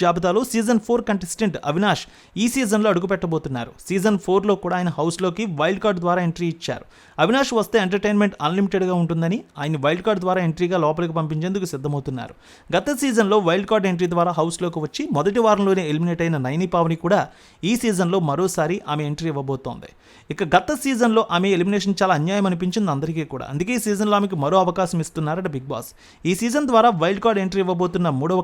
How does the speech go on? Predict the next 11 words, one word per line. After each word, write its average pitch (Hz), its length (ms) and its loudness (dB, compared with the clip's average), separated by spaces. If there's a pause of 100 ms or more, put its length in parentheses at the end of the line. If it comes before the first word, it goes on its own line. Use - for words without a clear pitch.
కంటెస్టెంట్ 170 440 -2 (280)
అంజలి 170 340 0
పావని. 135 260 -8 (380)
ఇక 151 60 -2 (100)
ఆమె 202 200 4
ఈ 233 120 2
సీజన్ 214 320 2
ప్రారంభం 214 400 4
నుంచే 214 240 2
రావాల్సి 196 320 0
ఉంది, 190 140 0